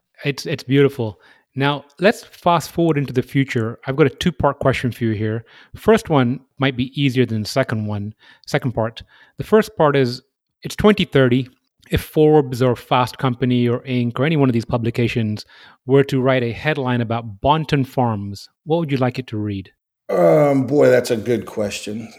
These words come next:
Speaker 2: Um, you know, the thing, the thing that comes to mind is, you know, my mind is racing. I think there's several things. Is, is, you know, the first thing that popped into my head was,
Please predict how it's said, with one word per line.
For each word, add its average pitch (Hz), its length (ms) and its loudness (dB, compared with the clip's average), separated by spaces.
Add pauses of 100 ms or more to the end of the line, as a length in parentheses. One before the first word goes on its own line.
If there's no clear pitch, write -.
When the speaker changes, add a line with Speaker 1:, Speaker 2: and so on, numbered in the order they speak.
(260)
Speaker 2:
Um, 110 600 2 (320)
you 139 140 0
know, 143 140 6
the 131 140 2
thing, 175 500 0 (320)
the 135 160 -2
thing 170 300 -2
that 160 180 -6
comes 147 320 -2
to 135 100 -4
mind 110 840 -2 (360)
is, 117 680 4 (420)
you 123 120 2
know, 117 140 4
my 113 180 2
mind 117 380 2
is 107 120 -2
racing. 107 500 0
I 110 100 0
think 120 280 0
there's 113 260 0
several 117 340 4
things. 101 400 -2
Is, 110 220 -6 (120)
is, 110 580 -2 (280)
you 135 80 -4
know, 127 40 -2
the 120 120 -2
first 160 280 2
thing 156 140 0
that 127 140 -4
popped 127 260 -4
into 123 160 -2
my 113 200 -4
head 110 280 -4
was, 107 380 -4